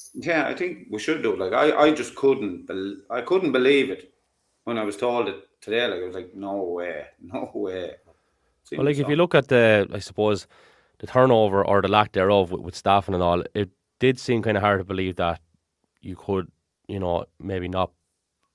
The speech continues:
Speaker 2: design a car as good as literally the best that's been out there for,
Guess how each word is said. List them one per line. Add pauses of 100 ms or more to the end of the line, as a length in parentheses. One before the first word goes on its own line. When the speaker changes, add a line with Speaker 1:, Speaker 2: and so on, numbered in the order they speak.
(400)
Speaker 2:
design
a
car
as
good
as (520)
literally
the
best
that's
been
out
there
for,